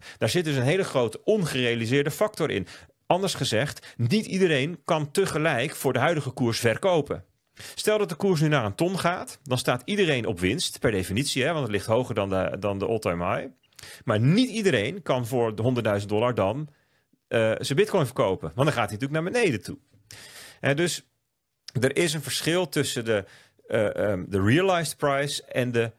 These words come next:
market price, of tussen de realized cap en de market cap. En hoe groter dat verschil is, hoe, hoe meer er aan ongerealiseerde winst in de markt zit. Hoe meer mensen naar hun portefeuille of naar hun,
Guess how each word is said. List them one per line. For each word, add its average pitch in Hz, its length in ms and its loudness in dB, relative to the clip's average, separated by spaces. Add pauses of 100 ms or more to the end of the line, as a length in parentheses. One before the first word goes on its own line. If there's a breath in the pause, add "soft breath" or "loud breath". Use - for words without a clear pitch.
market 117 580 0
price, 85 380 -2
of - 80 -14
tussen 95 220 -8
de 92 60 -2
realized 117 500 0
cap 120 320 -2
en 113 120 -8
de 110 60 -6
market 123 500 -2
cap. - 260 -8 (320 loud breath)
En 127 360 -2
hoe 127 140 0
groter 185 500 0
dat 135 180 0
verschil 185 460 0
is, 120 360 -2 (360 loud breath)
hoe, 147 340 2 (220)
hoe 147 260 2
meer 175 580 4
er 147 320 0 (100)
aan 135 260 -2
ongerealiseerde 131 1000 2
winst 190 300 2
in 196 200 0
de 143 60 2
markt 185 360 0
zit. 117 180 -2
Hoe 117 100 0
meer 175 240 4
mensen 143 360 -2
naar 120 200 0
hun 110 160 -4
portefeuille 135 580 0
of 117 100 -4
naar 110 160 0
hun, 107 140 -4